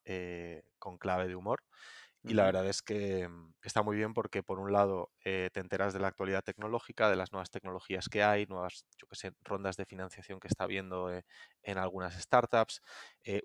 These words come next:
Speaker 1: tocan un poco de todo, incluso al final muchas veces dejan alguna que otra noticia chorra, eh,
Speaker 2: Ujú.
Speaker 1: para trolear un poco al personal.
Speaker 2: <laughs>
Speaker 1: Y la
Speaker 2: Fundamental.
Speaker 1: verdad es que me parece súper entretenido, eh, y, y la verdad es que me a-, me aporta muchísimo para estar encima de,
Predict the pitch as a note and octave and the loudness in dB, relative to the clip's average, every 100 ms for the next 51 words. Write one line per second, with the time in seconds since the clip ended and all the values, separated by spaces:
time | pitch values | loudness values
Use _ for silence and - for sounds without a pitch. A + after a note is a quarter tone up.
0 | - B2+ C3+ A#2+ G#2+ G#2+ G#2 F#2 - G2+ | -2 0 2 0 -2 0 2 0 0 0
1 | F2+ F2 F#2+ F2+ F#2 - G2 G2 G2 G2 | 0 -6 -10 -8 -8 -6 0 4 4 2
2 | G2+ F#2+ F#2+ F#2 F#2+ F#2+ - F#2 F2+ F#2+ | -6 -10 -10 -8 -6 -6 -6 -6 -6 -6
3 | F2+ G2 G2+ F#2+ F2+ G2 - F#2 G#2+ G2 | -6 -6 -4 -4 -6 -6 -4 -4 -2 0
4 | G2 - - - - _ G#2 F#2+ F#2 F#2 | 0 -2 -16 -20 -20 _ -4 -2 -2 -2
5 | A2+ F#2+ F#2 - F#2+ F#2+ F#2+ F#2+ A2 G2 | 4 4 4 0 4 4 4 0 -6 -4
6 | A#2 _ - - G#2+ F#2+ G2+ - F#2+ G#2 | -6 _ -20 -4 -2 0 0 0 2 2
7 | - - - - G#2 G#2+ G2 G2 G2 G2 | 0 -12 -16 -10 -2 2 6 8 8 4
8 | - G2+ G2 F#2 - - A#2 A2 G2+ G2+ | 0 -2 2 0 0 -2 4 4 4 2
9 | F#2+ F#2 G2 A2+ A#2+ A#2+ - G2 F#2 F2+ | 0 -2 -2 2 4 2 -2 -4 -2 -2
10 | F2 E2+ _ _ F#2+ F2+ F2 F2+ - _ | -4 -8 _ _ -12 -10 -10 -12 -16 _
11 | - F2+ F2+ F2+ F#2 - F#2 - G2 F2+ | -16 -12 -8 -6 -8 -6 -6 -6 -4 -4
12 | F#2 F#2+ F2+ F2+ - - G2 F#2+ F#2 - | -4 -6 -8 -10 -14 -10 -4 -4 -4 -6
13 | F2 F2 - F2 F2 F2 E2+ | -6 -2 -4 -4 -8 -10 -12